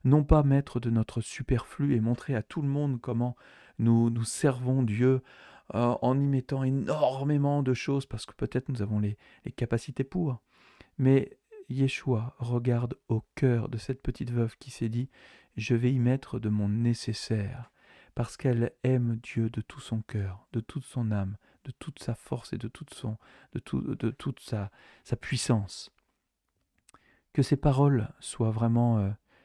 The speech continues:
la vérité, comme dit Yeshua ici. « En vérité, je vous le dis,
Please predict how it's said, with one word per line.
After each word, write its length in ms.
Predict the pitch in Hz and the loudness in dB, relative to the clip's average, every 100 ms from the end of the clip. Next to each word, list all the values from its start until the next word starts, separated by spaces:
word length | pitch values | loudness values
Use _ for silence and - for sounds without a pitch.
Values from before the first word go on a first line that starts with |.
| _ | _
la 160 | 117 120 | 2 2
vérité, 600 | 117 127 117 - 104 - _ - | 6 6 6 0 -4 -6 _ -8
comme 220 | 101 101 | -4 -2
dit 140 | 101 | -2
Yeshua 280 | 98 - 101 | -4 -2 -4
ici. « 320 | 98 - 92 _ _ _ _ | -4 -10 -14 _ _ _ _
En 180 | 110 107 | 0 0
vérité, 640 | 101 120 113 107 - 104 | 4 4 4 -4 -2 -2
je 100 | 101 | -2
vous 140 | 120 95 | -6 -6
le 120 | 95 | -6
dis, 260 | - - | -8 -12